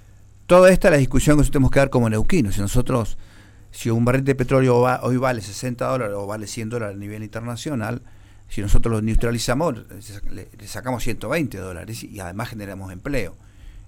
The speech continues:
Y la paradoja de esta Argentina, ¿no? Es que comienza a crecer y no tenemos gasoil. ¿Y por qué no tenemos gasoil? Porque no hay industrialización, porque no hay nuevas refinerías, porque no hay un proceso. Cuando apenas empezamos a crecer, empezamos a colapsar.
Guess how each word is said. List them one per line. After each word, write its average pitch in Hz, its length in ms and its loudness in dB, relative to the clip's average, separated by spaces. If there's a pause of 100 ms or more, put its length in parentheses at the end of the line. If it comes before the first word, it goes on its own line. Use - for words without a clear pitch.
Y 117 140 -8
la 98 100 -6
paradoja 113 460 0
de 107 40 -4
esta 107 140 -8
Argentina, 101 560 -4
¿no? 120 220 -8 (640)
Es 117 140 -12
que 123 400 -6 (560)
comienza 139 440 0
a 131 40 -6
crecer 151 380 -2
y 147 60 -2
no 123 120 -4
tenemos 110 300 -6
gasoil. 101 420 -8 (1300)
¿Y 110 80 -14
por 123 160 -8
qué 196 100 -6
no 175 100 -4
tenemos 117 300 -8
gasoil? 92 380 -14 (580)
Porque - 220 -12
no 107 100 -8
hay 123 80 -4
industrialización, 113 720 -8
porque 101 220 -12
no 107 80 -8
hay 113 100 -6
nuevas 107 240 -8
refinerías, 101 720 -10 (400)
porque 110 180 -14
no 113 80 -8
hay 127 80 -6
un 120 120 -6
proceso. 120 520 -8
Cuando 110 220 -8
apenas 156 240 -4
empezamos 131 380 -6
a 123 60 -6
crecer, 131 360 -8
empezamos 117 420 -10
a 107 60 -14
colapsar. 104 540 -10